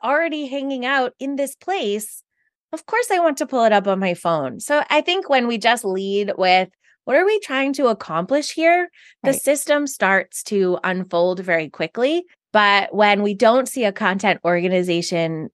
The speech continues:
Speaker 1: piece in place, I think it's usually because we're not, we're not leading with goals and we're not leading with data.
Speaker 2: Right. One hundred percent.
Speaker 1: That's usually the story.
Speaker 2: Yes, for sure.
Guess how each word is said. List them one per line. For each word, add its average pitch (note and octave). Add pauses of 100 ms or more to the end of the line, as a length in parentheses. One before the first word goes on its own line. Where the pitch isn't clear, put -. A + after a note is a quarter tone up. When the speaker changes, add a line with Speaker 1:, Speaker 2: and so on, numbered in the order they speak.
Speaker 1:
piece F3
in E3+
place, G3+ (240)
I F#3+
think A3
it's C4
usually G3
because G3
we're F3
not, E3 (180)
we're F3+
not E3
leading E3
with D#3+
goals D4+ (520)
and G3
we're G3+
not G3+
leading A#3+
with C4+
data. D#4+ (520)
Speaker 2:
Right. - (540)
One A3
hundred G3+
percent. - (340)
Speaker 1:
That's C4
usually C4
the D#3+
story. - (300)
Speaker 2:
Yes, - (180)
for A3
sure. -